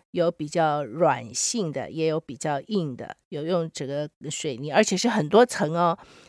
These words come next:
那有用，嗯，这个柏油比较软的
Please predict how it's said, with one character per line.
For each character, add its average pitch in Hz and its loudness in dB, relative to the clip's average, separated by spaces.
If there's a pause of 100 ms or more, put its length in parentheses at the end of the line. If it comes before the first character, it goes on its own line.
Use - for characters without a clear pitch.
那 175 -2
有 151 -6
用， 151 -2
嗯， 139 -10
这 151 -10
个 143 -2
柏 139 -2
油 151 0
比 - -18
较 156 0
软 135 0
的 139 -12